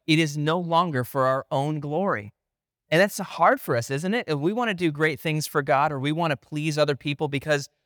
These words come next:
we do want to be thought well of. We want our lives to mean something.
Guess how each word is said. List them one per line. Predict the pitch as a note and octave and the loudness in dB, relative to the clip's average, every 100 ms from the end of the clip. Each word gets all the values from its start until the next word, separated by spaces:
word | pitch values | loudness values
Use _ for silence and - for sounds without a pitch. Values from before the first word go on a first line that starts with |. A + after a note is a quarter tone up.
| _ | _
we | F3 F3+ | 2 2
do | E3+ G#3 | 0 0
want | E3+ F3+ E3 | 4 2 2
to | |
be | D#3+ D#3+ | -4 -4
thought | - E3 D3+ | 2 4 4
well | D3 F3+ | 2 2
of. | C#3+ D2 - _ _ _ | 0 -6 -12 _ _ _
We | D#3+ | 0
want | F#3+ F#3 | 2 2
our | |
lives | E3+ E3+ F3+ - | 2 0 0 -4
to | - | -4
mean | D#3+ F3 G#3 | -2 -2 -2
something. | - G#2 F2 D#2 C#2+ | 0 0 0 -6 -14